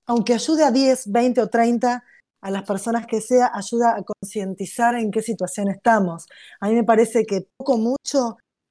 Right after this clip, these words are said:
quizá mucho se debe ma-, analizar, obviamente, siempre se banaliza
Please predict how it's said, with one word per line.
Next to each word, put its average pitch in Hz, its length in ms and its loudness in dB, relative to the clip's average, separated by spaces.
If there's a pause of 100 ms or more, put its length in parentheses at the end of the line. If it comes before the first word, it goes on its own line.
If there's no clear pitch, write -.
(120)
quizá 320 340 2
mucho 320 340 -2
se 240 160 -6
debe 233 180 2
ma-, 220 200 -2 (600)
analizar, 208 440 -2 (360)
obviamente, 208 680 -2
siempre 247 500 0
se 202 120 -4
banaliza 208 560 -2